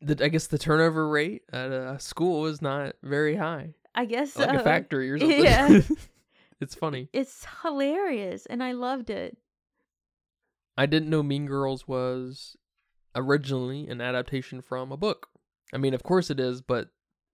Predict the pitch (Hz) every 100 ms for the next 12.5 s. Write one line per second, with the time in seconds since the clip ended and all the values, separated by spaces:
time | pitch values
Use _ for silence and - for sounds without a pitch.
0 | - 240 233 240 - 277 262 240 233 220
1 | 208 - 214 214 196 208 _ _ _ _
2 | _ 202 220 208 208 226 233 240 - 190
3 | 190 208 - - _ _ 196 196 190 -
4 | 190 185 _ _ _ _ - 190 180 185
5 | 180 196 _ _ _ _ _ _ _ _
6 | - 196 196 208 208 - _ - 208 202
7 | 208 208 208 - _ _ _ _ _ _
8 | _ 202 196 190 190 196 190 185 180 185
9 | 190 190 - 196 - - 190 180 190 196
10 | 202 208 _ _ _ _ _ _ - 196
11 | 190 196 214 190 196 208 190 190 - 185
12 | 190 180 180 -